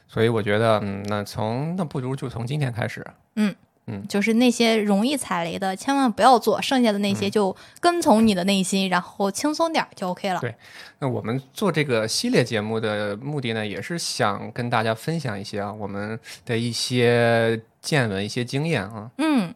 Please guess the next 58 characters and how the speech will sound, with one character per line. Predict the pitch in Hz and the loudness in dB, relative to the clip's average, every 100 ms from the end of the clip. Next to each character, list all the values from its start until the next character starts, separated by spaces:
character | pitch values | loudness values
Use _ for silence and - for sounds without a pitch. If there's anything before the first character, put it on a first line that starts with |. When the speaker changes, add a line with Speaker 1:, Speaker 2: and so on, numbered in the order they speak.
| _ | _
Speaker 1:
嗯。 | 104 110 _ _ _ _ | -16 -16 _ _ _ _
Speaker 2:
当 | 233 233 | 2 4
然 | 240 | 4
也 | 196 | 4
欢 | 240 240 | 4 2
迎 | 226 | 2
大 | 220 202 | 2 2
家 | 208 202 | 2 2
就 | 208 | 2
是， | 196 196 185 - - - | 0 0 -2 -4 -14 -4
呃， | 180 180 | 0 2
有 | 180 170 | 0 -2
什 | - | -4
么 | 180 185 | -2 -2
想 | 190 185 180 | 0 -2 2
跟 | 226 | 4
我 | |
们 | 202 180 | 4 0
聊 | 160 | -2
的， | 175 180 160 | 0 0 0
然 | |
后 | - 185 | -6 -6
可 | 180 190 | -6 -6
以 | |
写 | 180 208 | -6 -6
在 | 185 | -8
评 | - 202 | -4 -2
论 | 214 | 0
区。 | 196 277 | -2 -4
Speaker 1:
嗯。 | - _ | -6 _
对， | - 131 | 4 4
或 | 110 139 | 6 4
者 | 117 | 6
加 | 131 | 6
入 | 135 | 6
我 | 113 | 4
们 | 95 | 0
听 | 135 | -2
友 | 120 | -2
群， | 104 98 113 | -4 -2 0
大 | 131 | 2
家 | 120 | 2
一 | 151 | 0
起 | 143 104 | -2 -4
探 | - 190 | -2 -2
讨 | 113 92 | -4 -10
嘛。 | 110 - 226 | -12 -6 2
Speaker 2:
嗯。 | 247 - | 2 2
Speaker 1:
嗯， | 117 110 | -6 -4
我 | 139 104 | 0 0
们 | 107 | 0
说 | - 208 | 2 4
的 | |
这 | 196 | 4
肯 | 139 120 | 2 0
定 | 135 | 0
也 | 180 107 | 2 0
是， | - - 185 131 | 0 2 2 2